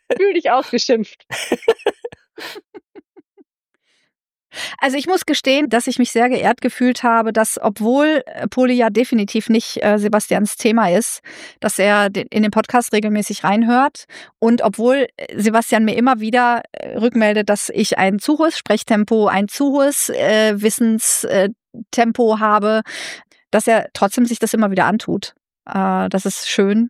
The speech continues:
Speaker 2: Und es ist schön zu wissen, dass es tatsächlich Leute gibt, die sich auf den Sonntag freuen. Da gibt's eine neue Folge. Juhu. Ich freue mich auch immer. Und wenn mein Handy mir sagt, dass es eine neue Folge gibt, dann freue ich mich auch immer, weil ich,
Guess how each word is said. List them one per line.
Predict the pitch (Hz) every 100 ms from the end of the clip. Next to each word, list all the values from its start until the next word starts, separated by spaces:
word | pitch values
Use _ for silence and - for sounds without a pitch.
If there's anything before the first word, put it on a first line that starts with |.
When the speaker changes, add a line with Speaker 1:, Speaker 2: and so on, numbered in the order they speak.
| -
Speaker 2:
Und | 214 220
es | 233
ist | -
schön | 262 311
zu | - 233
wissen, | 262 - 233
dass | 220
es | 214
tatsächlich | 226 - 214
Leute | 202 208
gibt, | 214 208
die | 214
sich | 202 -
auf | -
den | 208
Sonntag | 190 208 214 -
freuen. | - - 339 208 196 _ _ _ _
Da | 247
gibt's | 320 -
eine | 247
neue | 247
Folge. | - 262 220
Juhu. | 202 262 285 214 - 349
Ich | 262
freue | 349
mich | 359 -
auch | 320
immer. | 185 180 370 - - -
Und | 226 226 226
wenn | 233
mein | 240
Handy | 240 254 262
mir | 254
sagt, | 226 240
dass | 233
es | 233
eine | 240
neue | 233 240
Folge | - 220 220
gibt, | 202 233
dann | 220 214 -
freue | - 214
ich | -
mich | 226
auch | - 202
immer, | 220 208
weil | 202 196 196 -
ich, | 214 -